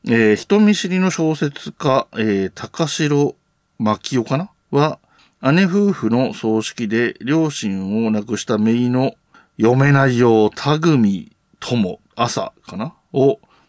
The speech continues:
勢いで引き取ることになる、思いがけず始まった同居生活によって、それまで静かだった牧代の日常は一変、他人と暮らすことに不慣れな性格のため、十五歳の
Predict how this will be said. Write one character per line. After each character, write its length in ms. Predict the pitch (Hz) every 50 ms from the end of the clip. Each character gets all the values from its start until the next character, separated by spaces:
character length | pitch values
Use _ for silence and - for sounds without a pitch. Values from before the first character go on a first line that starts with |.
| _ _ -
勢 280 | 123 117 - - 202
い 40 | 180
で 60 | 135 110
引 40 |
き 160 | 95 - - -
取 200 | - 165 139 110
る 60 | 101
こ 60 | 110
と 100 | 90 98
に 140 | 101 95 92
な 120 | 95 101
る、 200 | 101 113 117 -
思 180 | 113 120 135 139
い 40 | 143
が 120 | 151 147
け 100 | 143 156
ず 120 | 127 117
始 260 | 107 107 95 92 95 95
ま 100 | 101 101
っ 40 |
た 160 | - _ 151 135
同 200 | 120 123 117 113
居 120 | - 113
生 220 | - - 131 120
活 240 | 107 110 98 - -
に 80 | 101 101
よ 100 | 98 98
っ 20 |
て、 300 | - _ _ - 156 151
そ 120 | 143 - 135
れ 60 | 131
ま 120 | 127 127 120
で 100 | 110 95
静 220 | 110 110 104 107
か 100 | - 104
だ 120 | 95 104
っ 60 | 98 - _ _
た 240 | _ 147 147 147 135
牧 400 | 127 113 104 101 - - - 113
代 360 | 113 110 110 107 107 110 110 - _ _ - - _ _ _ _
の 260 | - 127 139 139 -
日 280 | - 117 113 104 - 110
常 140 | 107 107 110
は 100 | 113 107
一 160 | 98 98 -
変、 220 | _ - 107 104 104
他 100 | - 107
人 140 | 110 110 107
と 100 | 113 104
暮 160 | 113 110 110
ら 60 | 104
す 60 | 107
こ 140 | - 131 113
と 160 | 95 - 113
に 160 | 110 110 113
不 100 | 110 117
慣 160 | 120 113 110 101
れ 140 | 101 98
な 300 | 98 107 113 113 113 110
性 160 | 107 - 120 101
格 220 | 110 98 101 104
の 60 | 98
た 100 | 98 104 107
め、 80 | 113
十 160 | 110 110 117 120
五 120 | 120 107
歳 260 | 101 - 110 101 95
の 300 | 101 113 120 123 120 -